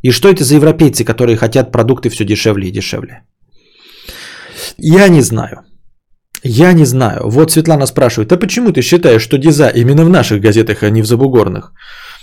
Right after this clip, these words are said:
А, я не считаю, что где-то Диза.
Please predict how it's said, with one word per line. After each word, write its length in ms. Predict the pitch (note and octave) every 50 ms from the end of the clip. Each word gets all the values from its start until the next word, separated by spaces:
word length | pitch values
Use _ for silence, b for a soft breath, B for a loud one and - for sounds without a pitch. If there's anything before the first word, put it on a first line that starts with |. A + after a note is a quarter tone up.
| B B - - -
А, 420 | A2+ A2+ A#2 A#2+ A#2+ A#2+ A#2+ A2+ A#2
я 240 | C3 A#2 A#2 C#3+ C#3+
не 100 | D3+ D3+
считаю, 280 | - - D#3 G#3+ G#3+
что 120 | F3+ - D#3+
где-то 200 | D3+ D#3+ - -
Диза. 460 | B2 C3 C#3+ B2+ C#3 A2 - - -